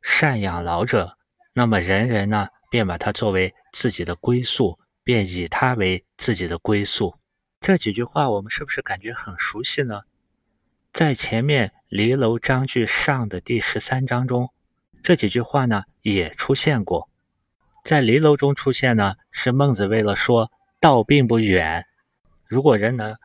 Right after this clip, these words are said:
亲其亲，长其长，则天下平。至诚而不动者，谓之有也；不诚，谓有能动者也。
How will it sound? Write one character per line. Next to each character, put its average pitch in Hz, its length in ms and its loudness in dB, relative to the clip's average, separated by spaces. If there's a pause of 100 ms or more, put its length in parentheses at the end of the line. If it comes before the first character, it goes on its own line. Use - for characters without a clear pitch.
(140)
亲 143 300 -2
其 - 160 -2
亲， 135 380 -2 (300)
长 90 280 2
其 - 180 0
长， 82 320 -2 (380)
则 101 180 0
天 131 300 -2
下 127 260 -2
平。 101 380 -2 (680)
至 165 220 4
诚 - 220 -2
而 113 180 2
不 123 140 -2
动 151 220 2
者， 87 260 -4 (160)
谓 127 220 4
之 113 200 -2
有 95 260 -2
也； 107 180 0 (420)
不 143 120 4
诚， 98 400 -2 (300)
谓 127 240 4
有 90 180 0
能 92 260 -4
动 131 200 4
者 90 200 -2
也。 90 260 -4